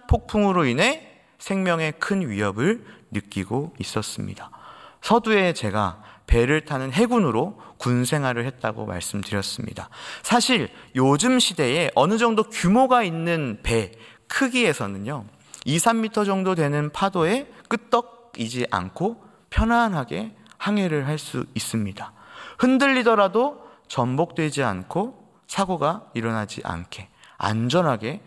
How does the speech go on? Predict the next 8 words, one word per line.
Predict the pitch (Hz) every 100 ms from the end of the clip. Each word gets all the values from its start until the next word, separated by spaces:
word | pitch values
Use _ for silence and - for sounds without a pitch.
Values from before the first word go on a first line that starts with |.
| -
항해를 | - 160 147 131
할 | 139
수 | 143 - 120 -
있는데, | 98 104 92 135 104 - - -
그렇다면 | 202 233 226 214 208
당시 | 214 127 160 190 190 233
시대 | 214 233 233 208 -
배가 | 120 120 180 160